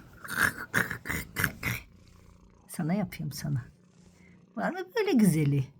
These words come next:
tanıdığınız? Ha? Siz böyle güzel bir kız tanıyor musunuz? Siz böyle bir güzel kız tanıyor musunuz hiç?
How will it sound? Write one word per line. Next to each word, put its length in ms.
tanıdığınız? 880
Ha? 300
Siz 220
böyle 220
güzel 360
bir 100
kız 200
tanıyor 340
musunuz? 600
Siz 280
böyle 260
bir 60
güzel 320
kız 260
tanıyor 360
musunuz 500
hiç? 380